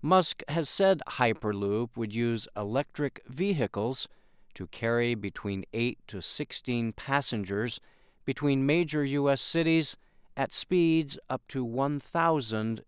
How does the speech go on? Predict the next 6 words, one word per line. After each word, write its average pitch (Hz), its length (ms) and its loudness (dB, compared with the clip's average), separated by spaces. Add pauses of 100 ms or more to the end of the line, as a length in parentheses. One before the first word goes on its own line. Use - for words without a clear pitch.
(120)
kilometers 101 1000 -2 (160)
an 92 120 -6
hour. 104 420 -2 (1700)
The 107 160 2
Boring 113 460 4
Company 113 640 0